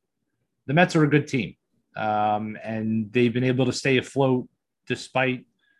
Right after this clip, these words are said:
a pitching staff that's been held together with duct tape and crazy glue. Um, so that allows Scherzer, who, again, is, is chomping at the bit to get back, um, it allows him to really make sure that he is truly one hundred percent, not ninety-seven percent,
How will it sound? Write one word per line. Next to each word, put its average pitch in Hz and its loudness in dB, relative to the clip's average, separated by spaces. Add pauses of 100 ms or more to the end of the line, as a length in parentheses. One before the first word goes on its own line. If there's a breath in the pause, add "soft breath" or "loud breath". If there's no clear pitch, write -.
(200)
a - -10
pitching 135 -4
staff 131 -4
that's 127 -6
been 120 -8
held 135 -4
together 127 -4
with 113 -8
duct 120 -4
tape 123 -6
and 117 -6
crazy 117 -2
glue. 87 -12 (420)
Um, 90 -2
so 95 -2 (520 soft breath)
that 113 2
allows 113 4
Scherzer, 113 0
who, 110 0
again, 131 2
is, 104 -6
is 110 -4
chomping 127 0
at - -10
the 110 -16
bit 123 -6
to 113 -14
get 113 -4
back, 165 8 (140)
um, 117 0
it 123 -4
allows 117 0
him 113 -10
to 107 -12
really 117 -2
make 113 -6
sure 110 -6
that 101 -4
he 110 -2
is 101 -10 (280 soft breath)
truly 185 2
one 117 0
hundred 98 -4
percent, 95 -4 (300)
not 143 2
ninety-seven 165 4
percent, 117 -2